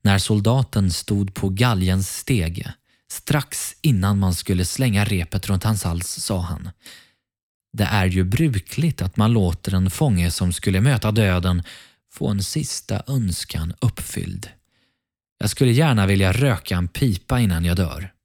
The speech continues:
Kungen beviljade honom den sista önskan. Soldaten tog då fram sitt elddon och slog fram gnistor. En,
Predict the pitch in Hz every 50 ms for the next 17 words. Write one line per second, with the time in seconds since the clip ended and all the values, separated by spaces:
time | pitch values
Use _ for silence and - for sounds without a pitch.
0 | _ _ _ _ _ _ _ _ _ _ _ _ _ _ _ _ _ _ - -
1 | _ _ _ _ _ _ _ _ - - - 92 85 82 82 82 82 85 87 98
2 | 101 113 104 90 85 85 85 87 80 82 90 87 90 90 90 87 92 87 82 -
3 | 131 123 - - - 107 113 127 123 98 78 - - - 80 78 - - - _
4 | _ _ _ _ _ _ _ - - - - - _ - - 107 107 104 104 131
5 | 151 156 127 - - _ - - - - - - 107 107 110 107 135 139 147 131
6 | - - 107 92 92 95 90 - - - - - _ - 147 127 104 90 82 80
7 | 85 92 - - 123 107 82 76 80 85 - - - - _ _ _ _ _ -
8 | 107 - - - 117 101 101 98 - - - 117 90 80 85 85 87 92 101 117
9 | 135 117 - - - - - - - - - - _ _ _ _ _ _ _ _
10 | _ _ _ _ _ 117 107 95 87 82 78 -